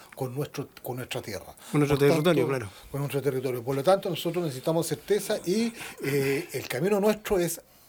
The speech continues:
Speaker 1: llegar a las instancias que sean necesarias para ir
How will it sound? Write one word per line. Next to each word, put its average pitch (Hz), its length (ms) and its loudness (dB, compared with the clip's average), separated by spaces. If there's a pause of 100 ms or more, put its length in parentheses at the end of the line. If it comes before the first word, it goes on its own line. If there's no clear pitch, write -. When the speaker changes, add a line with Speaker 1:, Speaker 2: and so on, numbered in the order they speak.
(420)
Speaker 1:
llegar 143 400 2
a 113 100 -6
las 113 220 -6
instancias 170 380 -4
que 220 120 -4
sean 220 220 0
necesarias 220 500 -6 (320)
para 127 140 -2
ir 143 160 0